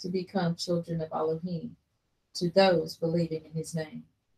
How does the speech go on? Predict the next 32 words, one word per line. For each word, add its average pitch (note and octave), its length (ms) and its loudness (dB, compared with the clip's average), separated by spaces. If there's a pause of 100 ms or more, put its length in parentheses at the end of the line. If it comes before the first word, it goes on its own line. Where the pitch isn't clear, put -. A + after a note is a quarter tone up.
(580)
who F#3+ 80 0
were E3 180 2
born A3 420 4
not A#3 240 4
of - 160 -4
blood, D#3 360 0 (320)
nor E3+ 240 2
of E3+ 100 -4
the E3+ 220 -2
desire F3 500 0
of E3+ 80 -10
flesh, E3+ 460 -2 (400)
nor F3+ 220 2
of F3 100 -2
the F3 100 0
desire F3 520 0
of F3 100 -8
man, D#3+ 400 -4 (440)
but E3 360 0
of D#3 100 -6
Elohim. D3+ 540 -4 (760)
And D#3+ 120 -4
the D#3+ 80 0
Word E3+ 260 2
became F#3+ 420 -6
flesh F3 520 -2 (380)
and E3+ 180 -8
pitched - 420 -2
his F3+ 220 -4
tent - 520 -2
among E3 380 0
us, - 320 -12